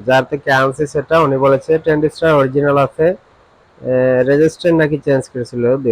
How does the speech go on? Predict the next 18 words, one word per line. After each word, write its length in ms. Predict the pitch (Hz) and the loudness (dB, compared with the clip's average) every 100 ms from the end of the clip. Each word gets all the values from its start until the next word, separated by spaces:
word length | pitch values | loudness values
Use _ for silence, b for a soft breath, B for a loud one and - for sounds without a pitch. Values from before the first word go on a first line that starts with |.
| 104 | -2
একটা। 220 | - 98 90 _ _ _ _ _ _ _ _ _ _ _ _ - | -4 -8 -8 _ _ _ _ _ _ _ _ _ _ _ _ -4
তো 80 | 123 120 | 0 2
আপনাদের 320 | 120 135 131 135 127 | 0 -2 -2 -2 0
বোর্ডগুলো 360 | 135 127 147 139 | -2 0 -2 0
দেখিয়ে 240 | 135 143 139 | 0 0 -2
দিচ্ছি, 260 | 135 - 170 143 | -6 -4 -2 0
এই 60 | 127 | 0
যে 100 | 123 123 110 - _ 110 _ _ _ _ - | 0 0 0 -4 _ -20 _ _ _ _ -4
একদম 280 | 135 147 143 | -2 -2 -4
ফ্রেশ 160 | 143 131 - | -4 -4 -4
কন্ডিশন 380 | 127 113 120 143 151 | -6 -6 -6 -6 -4
বোর্ডটা, 320 | 113 - 123 139 - _ _ _ _ _ _ _ _ _ _ _ _ _ _ _ _ _ _ _ _ | -6 -4 -6 -6 -10 _ _ _ _ _ _ _ _ _ _ _ _ _ _ _ _ _ _ _ _
ভলিউম 260 | 123 131 143 135 | -2 0 0 -2
সার্কিটটা 360 | 143 143 147 143 | -4 -4 -6 -4
ফ্রেশ 180 | 139 135 - | -2 -2 -2
কন্ডিশন, 440 | 139 139 - 151 170 - _ _ _ _ _ _ _ _ _ _ _ _ _ _ _ _ _ _ 123 | -4 -4 -4 -6 -6 -10 _ _ _ _ _ _ _ _ _ _ _ _ _ _ _ _ _ _ -2
ডায়েট 220 | 143 143 156 | 2 2 2
ম্যাট 160 | 156 | 0